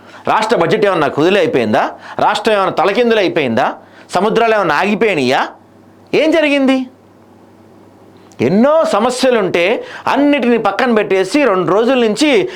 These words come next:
శివజ్యోతి, శివజ్యోతి, శివజ్యోతి, శివజ్యోతి, శివజ్యోతి, ఆమె అట్టంది, ఈమె ఇట్టంది, ఆమె అది, ఈమె ఇది, ఆమె అది, ఓ అని చెప్పి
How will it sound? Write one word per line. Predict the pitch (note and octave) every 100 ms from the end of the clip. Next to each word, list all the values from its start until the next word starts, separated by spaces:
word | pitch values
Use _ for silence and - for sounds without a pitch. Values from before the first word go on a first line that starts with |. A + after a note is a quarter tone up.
| -
శివజ్యోతి, | E3 G3 F#3+ G3 C4 C#4+
శివజ్యోతి, | G3 E3+ E3 D#3 A#3+
శివజ్యోతి, | B3+ F3 C#3 C3 B2 C4
శివజ్యోతి, | A#3+ D3+ A#2 A#2+ C#4
శివజ్యోతి, | A3+ C#3+ G#2 F#2+ G#2+ - -
ఆమె | C3 D3
అట్టంది, | C#3 - G3+ A#3+
ఈమె | A3+ C3
ఇట్టంది, | A#2+ G#3 G#3+ A#3+
ఆమె | D#3 A2
అది, | B2+ B3
ఈమె | A3+ C3+
ఇది, | B2+ A#3+
ఆమె | A#3+ A#2+
అది, | A2+ F#3+
ఓ | E3 F#3 F#3 G3+
అని | G#3+ D#3+
చెప్పి | D#3+ C#4+ G3+ E3+ F#3+